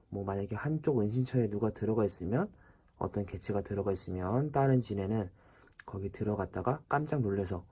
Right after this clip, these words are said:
딴 데로 가곤 합니다. 절대 서로 싸우진 않더라고요. 제가 지금 이 진해를 거의 한 지금 조금 큰 개체를 데려왔거든요. 그래서 한 사 개월, 오 개월 키우고 있는데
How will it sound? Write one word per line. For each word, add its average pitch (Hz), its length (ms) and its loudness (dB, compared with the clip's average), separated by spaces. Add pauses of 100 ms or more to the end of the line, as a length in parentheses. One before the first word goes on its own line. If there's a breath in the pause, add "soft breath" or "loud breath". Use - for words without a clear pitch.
(760 soft breath)
딴 123 200 2
데로 120 180 4
가곤 101 300 -4
합니다. 113 460 0 (140)
절대 92 280 -4
서로 120 260 -2
싸우진 131 680 2
않더라고요. 104 760 0
제가 98 280 -4
지금 101 260 -4 (1000 loud breath)
이 92 100 -4
진해를 104 1120 2 (600)
거의 101 320 -4
한 98 220 -2
지금 92 360 -4 (1400 soft breath)
조금 143 280 2
큰 214 200 4
개체를 165 340 6
데려왔거든요. 101 680 -2 (280)
그래서 101 340 -10
한 104 100 -6
사 135 200 -4
개월, 139 220 4
오 101 120 2
개월 104 220 0
키우고 143 280 0
있는데 98 520 0